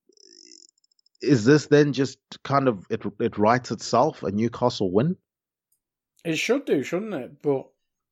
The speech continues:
Speaker 2: I'm sure everyone remembers Tariq Lamptey just randomly battering <laughs> Newcastle every time they play.
Speaker 1: <laughs>
Speaker 2: It might be just one of them. Um, again, logic against memories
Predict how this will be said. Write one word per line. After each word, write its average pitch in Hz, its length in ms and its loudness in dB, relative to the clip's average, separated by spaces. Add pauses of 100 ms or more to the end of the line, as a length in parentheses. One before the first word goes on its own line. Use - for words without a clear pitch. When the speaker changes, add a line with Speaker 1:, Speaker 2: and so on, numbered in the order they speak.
(420)
Speaker 2:
I'm 139 60 -14
sure 233 240 -2
everyone 156 320 0
remembers 131 440 -4
Tariq 139 360 -2
Lamptey 139 420 -4
just 123 160 -8
randomly 127 500 -6
battering 139 560 0
<laughs> - 60 -20
Newcastle 160 600 -4
every 160 240 -2
time 147 320 4
they 143 120 0
play. 151 300 -2
Speaker 1:
<laughs> - 540 -12
Speaker 2:
It 208 80 -14
might 208 200 -4
be 165 80 -2
just 139 160 -4
one 143 160 4
of 139 100 2
them. 196 300 -4 (120)
Um, 196 480 -2 (1120)
again, 165 520 -2
logic 151 520 -2 (240)
against 139 560 -4
memories 143 720 -8